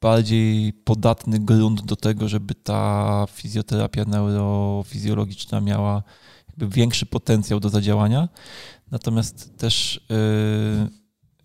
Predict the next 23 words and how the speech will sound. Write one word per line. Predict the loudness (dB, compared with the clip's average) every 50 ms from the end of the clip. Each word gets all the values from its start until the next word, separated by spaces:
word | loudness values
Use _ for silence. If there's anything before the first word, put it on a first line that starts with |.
| _ _ _ _ _
ja | -12 -6 -4 -2 0 0 -2 -2
odkąd, | -4 -6 -6 -6 -4 -2 -2 -2 -2 -6 -10 -6 -4 -2 -2 -2 -2
y, |
zacząłem | -2 -4 -2 0 2 2 2 2
uczyć | 0 -4 -6 -6 -6
się | -4 -4 -2
osteopatii, | -2 -4 -2 0 -2 -2 0 -2 -4 -6 -6 -8 -6
to | -6 -4 -2
zrozumiałem, | 0 0 0 0 0 2 2 2 4 4 4 2 2 0
że | 0 0
my | 2 2 2
jako | 0 0 -2 -8
fizjoterapeuci | -10 -8 -6 -4 -4 -2 -2 0 -2 -2 0 0 0 0 0 -2 -6 -6
się | -4 -4 -4 -4
skupiamy | -6 -8 -10 -14 -10 -6 -2 -2 0 0 0 0
u | -2 -4
pacjentów | -6 -8 -8 -6 -2 -2 -2 -2 -2 -6 -10 -6 -4
neurologicznych | -2 -2 0 0 0 0 -2 -2 -4 -6 -6 -4 -4 -4 -2
bardzo | -2 -2 -2 0 0 0
mocno | 0 0 -2 -4 -6 -8 -6
na | -4 -4
układzie | -6 -6 -6 -4 -2 -2 0 0 0 0
ruchu, | 0 -2 -2 -2 -2 -2 -2